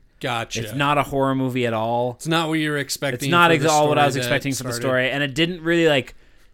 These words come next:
Speaker 2: do anything for it. Like, we get it. She's constantly thinking about Heloise, but we
Speaker 1: Yeah.
Speaker 2: knew that already without having to see the ghost of
Speaker 1: Yeah.
Speaker 2: her. Uh, so that was peculiar. And then, like, she, like, she'd just, like, fade away, like, really quickly.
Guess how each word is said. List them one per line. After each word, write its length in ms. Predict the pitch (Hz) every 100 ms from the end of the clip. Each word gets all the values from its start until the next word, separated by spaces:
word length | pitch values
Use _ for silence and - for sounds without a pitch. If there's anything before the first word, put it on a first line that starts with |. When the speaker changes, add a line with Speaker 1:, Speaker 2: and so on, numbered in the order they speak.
| _ 95
Speaker 2:
do 200 | 113 139
anything 340 | 151 143 160
for 300 | - 160 160
it. 120 | 151
Like, 160 | 120 107
we 80 | 113
get 240 | 110 117
it. 100 | 104
She's 320 | - 104 92 - -
constantly 640 | - 117 117 - 98 101
thinking 380 | - 104 107 113
about 440 | 107 104 98 -
Heloise, 520 | - 110 101 147 131 92
but 160 | 107
we 120 | 120 117
Speaker 1:
Yeah. 100 | 113
Speaker 2:
knew 160 | 147
that 200 | 139 110
already 500 | 95 92 104 110 87
without 360 | 90 95 95 98
having 300 | 120 101 92
to 60 |
see 180 | 87 104
the 100 | 87
ghost 400 | 80 90 101 -
of 60 | 120
Speaker 1:
Yeah. 220 | 113 98
Speaker 2:
her. 120 | 101 - - - -
Uh, 260 | - 101 92
so 140 | -
that 120 | 160 170
was 140 | 147
peculiar. 380 | - - 143 139
And 140 | 147
then, 120 | 180
like, 260 | 190 185 - -
she, 180 | - 165
like, 220 | 170 143
she'd 200 | - 160 147
just, 120 | 156
like, 200 | 160 -
fade 260 | - 117
away, 400 | 98 90 90 104 _ _
like, 120 | 92 90
really 240 | 98 92
quickly. 460 | - 92 95 101